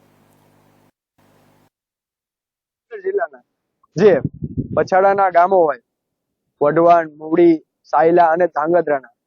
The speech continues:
ત્યાં સિંચાઈના પાણીની બહુ બધી સમસ્યાઓ હાલ જોવા મળતી હતી. ત્યાં પીવાનું પાણી હોય અથવા કે જે ખેતરમાં સિંચાવાનું પાણી હોય, તેની માટે પ્રાઇવેટ ટ્રેક્ટરો મંગાવવા પડતા હતા અને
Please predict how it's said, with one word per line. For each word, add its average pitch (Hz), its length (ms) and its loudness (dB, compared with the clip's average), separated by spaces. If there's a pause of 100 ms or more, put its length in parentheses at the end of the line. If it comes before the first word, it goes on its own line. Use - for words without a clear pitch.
(600)
ત્યાં 190 300 -2 (360)
સિંચાઈના 220 460 0
પાણીની 202 460 -2 (320)
બહુ 175 120 2 (140)
બધી 185 240 2
સમસ્યાઓ 180 580 0 (520)
હાલ 185 220 0 (120)
જોવા 180 220 2
મળતી 160 420 -2
હતી. 131 200 -8 (640)
ત્યાં 185 400 -2 (400)
પીવાનું 190 480 0
પાણી 190 240 0
હોય 185 260 0 (280)
અથવા 208 340 2
કે 190 140 0
જે 175 60 0 (180)
ખેતરમાં 190 580 -2
સિંચાવાનું 202 560 -2
પાણી 214 300 0
હોય, 147 100 -8 (260)
તેની 214 300 0
માટે 208 200 0 (120)
પ્રાઇવેટ 202 420 2
ટ્રેક્ટરો 214 560 0
મંગાવવા 202 460 2
પડતા 196 320 0
હતા 202 180 2 (600)
અને 208 260 0